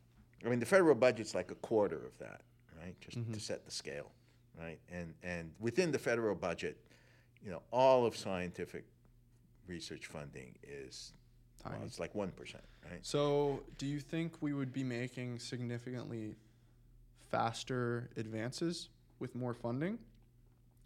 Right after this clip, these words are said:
Speaker 2: Or do you think there's some sort of critical kind of
Speaker 1: Well, so what
Speaker 2: parabolic
Speaker 1: happened, uh, so what happens is, you know, the people who need funding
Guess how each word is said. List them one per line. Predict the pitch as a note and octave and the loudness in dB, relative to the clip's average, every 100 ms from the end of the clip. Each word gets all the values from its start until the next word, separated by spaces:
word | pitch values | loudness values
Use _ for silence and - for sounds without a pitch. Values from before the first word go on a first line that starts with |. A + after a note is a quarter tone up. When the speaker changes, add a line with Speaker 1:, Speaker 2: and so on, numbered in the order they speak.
| - - | -20 -6
Speaker 2:
Or | - | 0
do | A#2+ | 4
you | A#2+ | 4
think | A2+ B2+ B2 | 2 0 0
there's | B2+ A#2+ A2+ | 2 0 0
some | - A2+ | -2 -4
sort | - A2+ | -2 -2
of | G#2+ | -4
critical | - - A#2+ A#2 A2+ G#2+ G#2 | -6 -2 -2 -2 -2 -2 -4
kind | - A#2 G#2+ | -8 -8 -8
of | G#2 - - - - - | -10 -12 -20 -20 -20 -2
Speaker 1:
Well, | A#3+ G#3+ F3+ | 2 4 4
so | - G#3 | 4 8
what | G3 | 10
Speaker 2:
parabolic | B2+ A3 B3 - | 10 10 8 8
Speaker 1:
happened, | F#3+ F3 | 4 2
uh, | F3+ F3 F#3 | 2 4 6
so | A#3 | 8
what | G3+ F#3+ | 10 10
happens | G#3 A#3 - F3+ D3 | 8 4 4 0 2
is, | A2+ C3 C3 | 2 2 0
you | B2+ | 0
know, | A#2 | 2
the | A#2+ | 0
people | A#2 D#3 D#3 D3+ C#3+ C3+ - - - - | 0 -2 4 6 6 4 -4 -16 -12 -4
who | A2+ G#2+ G#2 G2+ - - - - | -2 0 -2 -4 -10 -20 -20 -12
need | G2 A2+ A#2 B2 A#2+ | -6 -2 -2 -2 -6
funding | - - A2 A2 G#2+ G2+ G2+ G2 | -6 0 0 0 -2 -2 -4 -6